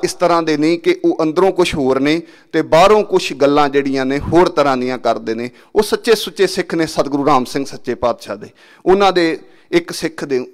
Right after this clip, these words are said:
ਉਹ ਚਪੇੜ ਮਾਰਦਾ। ਸਤਿਗੁਰੂ ਜੀ ਬਹੁਤ ਨਾਰਾਜ਼ ਹੁੰਦੇ ਨੇ ਮੰਗਲ ਸਿੰਘ ਦੇ ਨਾਲ। ਮੰਗਲ ਸਿੰਘ ਦਾ ਇੰਨਾ ਨਾਰਾਜ਼ ਹੁੰਦੇ ਨੇ, ਉਹ ਮੰਗਲ ਸਿੰਘ ਬਾਰ-ਬਾਰ ਅਰਜ਼ ਕਰਦਾ, "ਜੀ ਬਖਸ਼ਿਸ਼ ਕਰੋ,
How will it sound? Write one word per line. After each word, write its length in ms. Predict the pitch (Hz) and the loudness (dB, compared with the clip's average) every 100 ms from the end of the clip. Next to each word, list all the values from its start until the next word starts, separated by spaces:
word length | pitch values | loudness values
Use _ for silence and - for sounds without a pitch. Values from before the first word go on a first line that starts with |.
| _ 151 | _ -6
ਉਹ 80 | |
ਚਪੇੜ 440 | 147 - 123 135 123 | -6 -8 -2 -2 -2
ਮਾਰਦਾ। 380 | 110 101 - - _ _ _ _ _ _ _ _ _ | -6 -10 -14 -20 _ _ _ _ _ _ _ _ _
ਸਤਿਗੁਰੂ 400 | - 147 147 156 | -2 0 2 0
ਜੀ 160 | 147 143 | 0 -2
ਬਹੁਤ 500 | - 143 185 208 202 | 0 -2 2 2 2
ਨਾਰਾਜ਼ 360 | 160 135 123 | 2 4 2
ਹੁੰਦੇ 320 | 123 123 110 113 | -2 -8 -6 -6
ਨੇ 100 | 120 | -4
ਮੰਗਲ 320 | 120 113 110 | -4 -4 -4
ਸਿੰਘ 240 | 120 110 | -4 -8
ਦੇ 120 | 107 | -6
ਨਾਲ। 240 | 101 85 - _ _ _ - | -8 -10 -16 _ _ _ -4
ਮੰਗਲ 260 | 135 147 | 0 2
ਸਿੰਘ 300 | 147 151 147 | 0 -2 0
ਦਾ 100 | 143 - | 0 -2
ਇੰਨਾ 240 | 147 165 202 | 0 2 2
ਨਾਰਾਜ਼ 400 | 170 135 135 127 | 4 4 4 0
ਹੁੰਦੇ 220 | 123 131 | -4 -2
ਨੇ, 160 | 131 131 - _ | -4 -8 -18 _
ਉਹ 120 | 175 156 | 0 0
ਮੰਗਲ 320 | 156 160 180 | 2 2 0
ਸਿੰਘ 220 | 190 175 | 0 -2
ਬਾਰ-ਬਾਰ 540 | 135 135 147 170 170 | 2 2 4 2 2
ਅਰਜ਼ 140 | 139 135 | -2 -4
ਕਰਦਾ, 360 | 143 131 139 | -2 2 2
"ਜੀ 100 | 151 | 2
ਬਖਸ਼ਿਸ਼ 460 | 151 139 - 202 - | 0 -2 -2 -6 -4
ਕਰੋ, 320 | 135 113 92 | -4 -2 -4